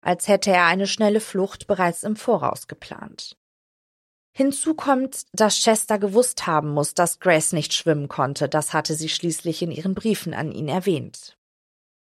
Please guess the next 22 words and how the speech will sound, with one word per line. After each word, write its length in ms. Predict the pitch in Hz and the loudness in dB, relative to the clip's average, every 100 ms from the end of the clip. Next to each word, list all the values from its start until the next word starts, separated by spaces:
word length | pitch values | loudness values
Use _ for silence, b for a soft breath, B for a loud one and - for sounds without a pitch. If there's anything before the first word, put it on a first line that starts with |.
| _ - | _ 2
Letztlich 560 | 220 254 - 277 269 | 4 4 0 -2 0
ist 220 | - - 190 | -2 -2 -4
es 140 | - | -2
auch 120 | 170 | -2
seine 320 | - 165 165 | 0 0 0
trockene 420 | - 202 208 208 190 | 0 0 0 -2 -4
Kleidung, 640 | - 147 156 165 190 208 - | -4 0 2 2 0 -2 -2
mit 200 | 175 185 | 0 4
der 180 | 180 | 4
er 60 | 135 | 4
im 120 | 180 | 2
Hotel 300 | 175 - 208 | -2 -2 0
eincheckte, 720 | 185 156 165 - 165 - 196 190 | 0 0 0 -2 -4 -4 -4 -2
die 140 | 202 | 0
den 180 | 220 220 | 0 0
Verdacht 460 | 226 214 240 - | 0 2 0 0
für 100 | - | -6
die 80 | 160 | -2
Ermittler 440 | 226 196 190 190 175 | 0 0 0 -2 -2
gegen 280 | 175 175 | -4 -4
ihn 180 | - 143 | -6 -8
erhärtet. 840 | 113 180 147 120 - - - - | -6 -6 -6 -8 -12 -14 -14 -20